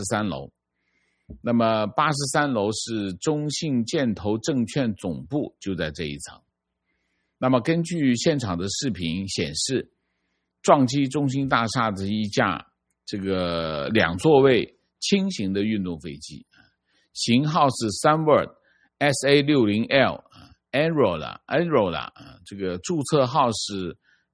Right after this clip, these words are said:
B slash幺二P P。那么这一家，这一架飞机是隶属于，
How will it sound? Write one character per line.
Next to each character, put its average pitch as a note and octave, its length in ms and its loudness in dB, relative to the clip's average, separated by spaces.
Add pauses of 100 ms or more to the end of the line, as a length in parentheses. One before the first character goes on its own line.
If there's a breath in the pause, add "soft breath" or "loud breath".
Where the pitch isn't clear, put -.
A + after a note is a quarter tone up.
(100)
B D3 260 0
slash C3+ 680 0
幺 B2+ 220 4
二 A#2 300 2
P B2 220 -8
P。 B2 340 -10 (960 soft breath)
那 A#2 100 -4
么 A2+ 380 2
这 E3+ 180 0
一 C3 140 2
家， C#3 500 2 (140)
这 F3+ 140 0
一 C3 220 0
架 A2+ 360 0
飞 C3 260 -2
机 C3 260 -4
是 A2+ 380 -2
隶 B2+ 260 0
属 F2 380 -6
于， G2+ 420 -4